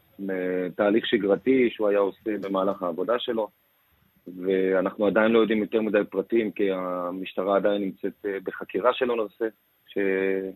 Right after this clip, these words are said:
שעל זה בכלל, אה, אפשר, אה, אפשר להרחיב, זאת אומרת, אני מקבל אטימות מלאה מהם מבחינת הנושא של החקירה.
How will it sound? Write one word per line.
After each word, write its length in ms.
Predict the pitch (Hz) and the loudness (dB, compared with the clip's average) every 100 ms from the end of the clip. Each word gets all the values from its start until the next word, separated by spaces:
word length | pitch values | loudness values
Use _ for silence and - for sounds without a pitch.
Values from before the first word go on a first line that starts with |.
| _ _ _ _ | _ _ _ _
שעל 240 | - 95 87 | -2 0 2
זה 100 | 104 | 2
בכלל, 540 | 92 - 107 110 107 | 2 2 4 4 4
אה, 280 | 101 98 92 - _ _ _ _ _ | 2 0 -4 -10 _ _ _ _ _
אפשר, 200 | - 107 | 0 4
אה, 200 | 113 104 | 4 4
אפשר 180 | 101 120 | 2 2
להרחיב, 420 | 117 101 - 131 98 | 2 2 0 -2 -2
זאת 100 | 98 | -6
אומרת, 340 | 101 95 95 | -6 -6 -6
אני 120 | 98 | -8
מקבל 420 | 95 92 92 101 | -8 -8 -4 0
אטימות 440 | 98 - 98 101 98 | -2 -4 -6 -4 -4
מלאה 320 | 101 98 110 | -2 0 0
מהם 220 | 117 110 | 0 0
מבחינת 440 | 101 - 104 104 104 | -4 -8 -6 -6 -6
הנושא 220 | 95 110 | -8 -8
של 140 | - | -8
החקירה. 460 | 95 - - 95 113 | -8 -10 -6 0 0